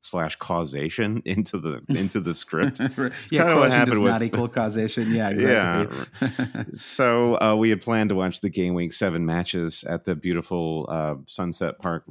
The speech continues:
Speaker 1: rooftop in Brooklyn, and there were no matches, but,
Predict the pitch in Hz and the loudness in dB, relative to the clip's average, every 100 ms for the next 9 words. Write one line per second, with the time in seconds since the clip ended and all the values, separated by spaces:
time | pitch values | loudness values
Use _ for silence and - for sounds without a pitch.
0 | - 95 95 90 113 - 76 95 117 85 | -8 -6 -4 -4 -6 -6 -4 -4 -4 -4
1 | 80 - 78 80 78 76 85 82 95 92 | -6 -6 -6 -4 -4 -4 -4 -2 -2 -2
2 | 87 85 85 - 85 78 85 78 - | -2 -2 -2 -2 -6 -4 -2 -2 -4